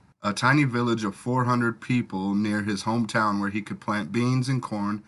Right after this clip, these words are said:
and start his own family. Soon after settling down, he began suffering from what he refers to as bad urine.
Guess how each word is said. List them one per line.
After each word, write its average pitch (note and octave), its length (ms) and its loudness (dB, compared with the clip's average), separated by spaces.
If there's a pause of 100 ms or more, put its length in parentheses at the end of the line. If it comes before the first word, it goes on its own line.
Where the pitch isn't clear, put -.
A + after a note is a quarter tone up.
and G2+ 100 -2
start A2 340 0
his A2 120 0
own G#2 220 0
family. C#3 460 -2 (240)
Soon E3+ 280 2
after C#3 260 4
settling A2 460 0
down, G2+ 300 2
he G#2 100 -2
began G#2 320 -2
suffering A2 420 -4
from G#2 200 -4
what G#2 180 0
he A2+ 100 -4
refers G#2 460 -2
to G#2 180 -4
as F#2 140 -6
bad G#2 460 0
urine. G2+ 500 -4